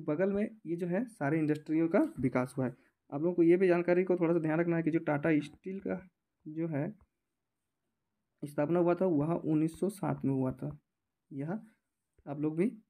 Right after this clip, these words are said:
याद रखेंगे। तो इस प्रकार से टाटा नगर जमशेदपुर के किनारे यहाँ पे औद्योगिक क्षेत्रों का बहुत ज़्यादा विकास हुआ है, तो आप लोग उसको भी ध्यान रखेंगे। तो ये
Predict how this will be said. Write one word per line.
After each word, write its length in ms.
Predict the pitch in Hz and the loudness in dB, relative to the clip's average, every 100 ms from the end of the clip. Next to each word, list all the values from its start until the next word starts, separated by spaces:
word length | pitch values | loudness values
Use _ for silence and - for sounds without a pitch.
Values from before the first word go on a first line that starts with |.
| - | -8
याद 180 | 123 127 | -6 -6
रखेंगे। 380 | 123 120 113 | -8 -6 -8
तो 160 | 120 - 196 | -6 -8 -10
इस 100 | - | -10
प्रकार 300 | - 147 147 | -6 -6 -4
से 160 | - 247 - _ - | -4 -6 -8 _ -14
टाटा 180 | 139 139 | -8 -4
नगर 200 | 151 160 | -2 -2
जमशेदपुर 420 | 139 139 - 151 | -2 -4 -10 -6
के 60 | 160 | -4
किनारे 340 | 143 135 143 220 - _ _ | -2 0 0 -2 -6 _ _
यहाँ 100 | 143 | -14
पे 120 | - 226 226 131 | -6 -8 -6 -8
औद्योगिक 240 | 139 170 | -4 -2
क्षेत्रों 260 | 151 139 147 | -2 -2 -2
का 80 | 165 | -2
बहुत 260 | 131 139 | 0 0
ज़्यादा 220 | 139 139 | 0 -2
विकास 380 | 147 131 120 131 | -2 -2 -4 -6
हुआ 100 | 143 | -6
है, 60 | 139 | -6
तो 140 | 147 | -4
आप 220 | 143 123 135 | -4 -4 -2
लोग 220 | 175 214 - _ _ _ _ _ - - _ _ _ - | -4 -4 -12 _ _ _ _ _ -20 -20 _ _ _ -20
उसको 220 | 147 151 | -6 -2
भी 100 | 214 | 0
ध्यान 280 | 160 139 139 | 0 -2 -2
रखेंगे। 320 | 143 135 123 | 0 0 0
तो 300 | - _ 160 | -6 _ -6
ये 240 | 156 196 | -2 -2